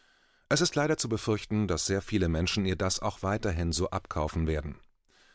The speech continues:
Sie formulierte zudem noch folgenden beeindruckenden Satz: Zitat, „Deshalb haben wir heute sehr, sehr lange und sozusagen auch noch einmal sehr neu darüber nachgedacht,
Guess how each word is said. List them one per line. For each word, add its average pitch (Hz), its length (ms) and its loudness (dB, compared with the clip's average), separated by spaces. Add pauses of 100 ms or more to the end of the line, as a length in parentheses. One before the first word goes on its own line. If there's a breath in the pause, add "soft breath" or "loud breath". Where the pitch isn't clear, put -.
Sie 143 180 2
formulierte 151 560 2
zudem 113 400 4
noch 120 160 2
folgenden 104 600 2
beeindruckenden 87 760 2
Satz: - 400 0
Zitat, 131 420 0 (360 loud breath)
„Deshalb 135 340 2
haben 143 260 2
wir 131 140 4
heute 147 260 0
sehr, 113 280 4
sehr 113 180 4
lange 98 380 4 (140)
und 117 180 2
sozusagen 113 840 4
auch 120 180 2
noch 143 160 -2
einmal 117 360 2
sehr 120 220 2
neu 127 320 4
darüber 78 440 0
nachgedacht, 101 680 2